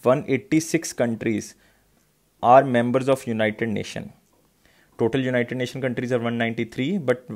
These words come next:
uh, out of one ninety-three, one eighty-six countries which are member of United Nation,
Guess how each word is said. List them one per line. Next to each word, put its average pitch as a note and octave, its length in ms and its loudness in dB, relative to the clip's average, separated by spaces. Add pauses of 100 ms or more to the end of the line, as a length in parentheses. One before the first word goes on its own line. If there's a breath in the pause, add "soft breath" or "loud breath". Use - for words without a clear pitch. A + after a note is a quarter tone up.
(120)
uh, A#2 220 4 (120)
out A#2+ 160 2
of C3 80 -2
one B2+ 160 0
ninety-three, B2 460 -2
one B2 260 0
eighty-six B2 560 -4
countries A2 420 -2
which A#2 160 -4
are C3+ 80 0
member A#2+ 300 -2
of A2+ 140 -8
United A#2 340 -4
Nation, D3 380 -6